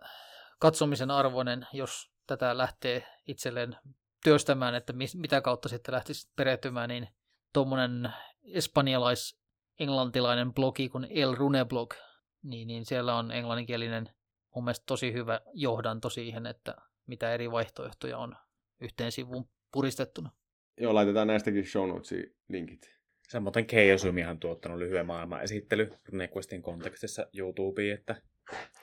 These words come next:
Speaker 3: sekin on varmaan ihan semmonen hyvä.
Speaker 2: Joo, YouTube-videot on varmaan yksi, mitä ei tässä nyt mainittu, että sieltä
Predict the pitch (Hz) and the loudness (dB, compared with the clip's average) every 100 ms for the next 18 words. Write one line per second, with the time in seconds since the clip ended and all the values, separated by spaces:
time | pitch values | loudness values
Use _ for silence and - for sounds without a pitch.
0 | - - 101 - 90 85 90 92 87 95 | -20 -14 -12 -10 -10 -10 -10 -8 -10 -10
1 | 90 87 85 87 87 85 82 _ _ _ | -12 -12 -12 -14 -12 -14 -14 _ _ _
2 | 139 190 127 190 165 107 - 127 98 85 | -4 2 4 6 6 6 6 6 6 2
3 | 90 92 95 98 - 95 95 - 95 101 | 0 0 2 0 0 -4 -4 -6 -10 -4
4 | 104 92 - - - - - _ _ - | 0 0 -2 -8 -12 -12 -14 _ _ 0
5 | 104 95 | 0 0